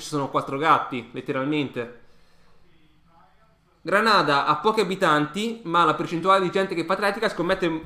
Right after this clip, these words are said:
è superiore. Magari centomila abitanti di Granada corrispondono a una regione come la Lombardia in Italia, per numero di atleti che provano quantomeno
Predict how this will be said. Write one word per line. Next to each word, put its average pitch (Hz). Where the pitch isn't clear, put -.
è 156
superiore. 180
Magari 165
centomila 220
abitanti 185
di 160
Granada 185
corrispondono 170
a 156
una 156
regione 165
come 156
la 147
Lombardia 151
in 147
Italia, 147
per 143
numero 147
di 143
atleti 160
che 151
provano 151
quantomeno 139